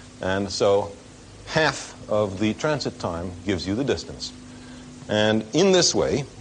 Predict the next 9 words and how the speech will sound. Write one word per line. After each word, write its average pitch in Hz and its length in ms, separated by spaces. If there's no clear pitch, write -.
we 107 120
can 127 140
determine, 113 440
for 123 160
example, 110 460
that, 101 300
uh, 101 120
the 117 400
Earth 139 500